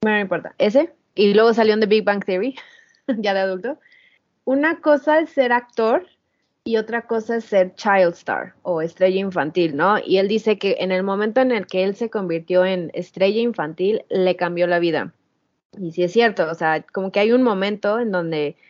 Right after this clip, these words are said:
eres actor o eres aspirante a actor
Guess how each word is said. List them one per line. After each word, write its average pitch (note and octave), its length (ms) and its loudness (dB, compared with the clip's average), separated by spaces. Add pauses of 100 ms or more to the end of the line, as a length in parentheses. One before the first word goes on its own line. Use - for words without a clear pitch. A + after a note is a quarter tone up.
(340)
eres C#4+ 400 4
actor A#3 720 -2
o G#3 160 -2
eres A3+ 640 -4
aspirante G3 640 -4
a A3 140 2
actor A#3 600 -2